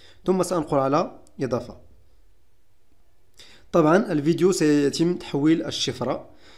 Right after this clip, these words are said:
آه، لكي يعمل مع البرنامج. عندما يتم الانتهاء من تحويل الشفرة سيتم إضافة الفيديو لواجهة البرنامج للعمل عليه، فسننتظر قليلًا بطبيعة الحال.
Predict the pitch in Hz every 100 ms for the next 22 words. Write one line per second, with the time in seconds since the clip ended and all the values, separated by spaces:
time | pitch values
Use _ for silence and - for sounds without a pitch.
0 | - - 131 127 127 143 151 156 - 139
1 | 127 131 143 139 131 120 135 - 127 117
2 | 117 110 104 - - - - 131 139 123
3 | 135 - 131 131 127 127 117 117 120 113
4 | 110 - 120 117 120 - 131 131 180 -
5 | - - - - - 143 131 131 143 165
6 | 226 - - - - - 120 127 143 139
7 | - 110 123 127 139 151 127 117 117 113
8 | 113 120 131 139 139 127 131 - - 113
9 | 113 117 117 123 127 - - - - -
10 | - 120 107 107 - - - - 135 127
11 | 127 143 143 135 123 - 131 127 120 107
12 | 107 - - 202 -